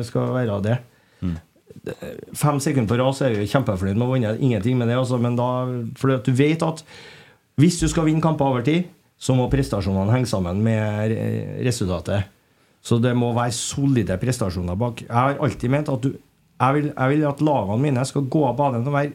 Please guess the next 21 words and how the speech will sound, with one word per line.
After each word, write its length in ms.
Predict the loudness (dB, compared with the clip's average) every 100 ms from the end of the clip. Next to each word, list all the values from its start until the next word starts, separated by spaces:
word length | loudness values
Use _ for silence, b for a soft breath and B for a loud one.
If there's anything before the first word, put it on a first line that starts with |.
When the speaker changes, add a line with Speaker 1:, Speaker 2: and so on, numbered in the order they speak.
| -10
Speaker 1:
føle 360 | 0 2 2 0
at 100 | 0
vi 80 |
har 60 | 0
vært 280 | 2 0 0
best. 420 | -4 -4 -10 -4
Vi 80 | 0
har 80 | 2
vært 180 | 0 -2
klokkeklart 640 | -4 -4 -6 -2 0 0
best. 320 | -4 -6 -18 _ _ -6
Speaker 2:
Mm. 140 | -6 -8 _ _
Speaker 1:
Sånn 300 | -4 -2 -2
skal 200 | -2 0
følelsen 360 | 0 -2 -2
være. 160 | -4 -4
Sånn 240 | 0 2 2
skal 200 | 2 0
innstillingen 420 | 0 -2 -2 -2
være. 160 | -4 -6 b b b b b b b _ _ _ _ _ _ _ _ _ _ _ _ _ _
Mm. 180 | 0